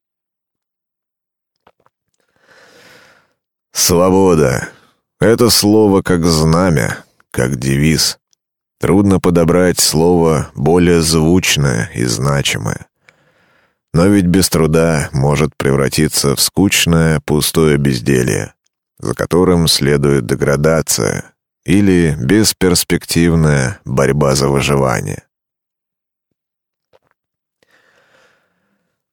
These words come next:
Слову "труд" сопутствуют и другие прилагательные. Труд нужный, желанный, созидательный,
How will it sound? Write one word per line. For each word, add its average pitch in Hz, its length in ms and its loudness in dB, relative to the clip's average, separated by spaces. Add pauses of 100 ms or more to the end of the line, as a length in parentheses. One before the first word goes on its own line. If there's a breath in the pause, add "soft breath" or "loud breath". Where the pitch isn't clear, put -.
(160)
Слову 120 520 4
"труд" 117 380 2
сопутствуют 95 840 0
и 98 40 2
другие 87 520 2
прилагательные. 65 1040 -4 (420)
Труд - 600 0
нужный, 78 960 0
желанный, 67 960 -2 (480)
созидательный, 73 1200 -2